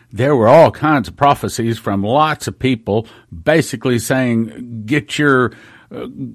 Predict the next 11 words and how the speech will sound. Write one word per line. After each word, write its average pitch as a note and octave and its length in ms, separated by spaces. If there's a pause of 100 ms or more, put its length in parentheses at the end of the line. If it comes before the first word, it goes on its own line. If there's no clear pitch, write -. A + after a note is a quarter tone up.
your B2+ 240
guns, C#3+ 420
your C3+ 120
groceries, C#3+ 920
<laughs> - 0
and, C3+ 360 (280)
you D#3+ 140
know, C3 120
you B2+ 280
store E3+ 420
up, D#3 340